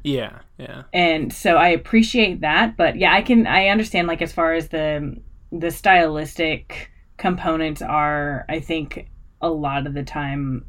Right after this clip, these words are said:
Speaker 2: I agree, lacking, especially as far as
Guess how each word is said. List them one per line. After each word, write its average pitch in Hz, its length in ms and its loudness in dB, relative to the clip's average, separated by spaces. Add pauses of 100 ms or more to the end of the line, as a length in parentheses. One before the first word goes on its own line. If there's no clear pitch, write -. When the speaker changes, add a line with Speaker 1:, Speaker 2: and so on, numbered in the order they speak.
(140)
Speaker 2:
I 151 120 -6
agree, 143 320 -6
lacking, 135 500 -4
especially 139 500 -8
as 131 160 -8
far 135 260 -8
as 131 260 -8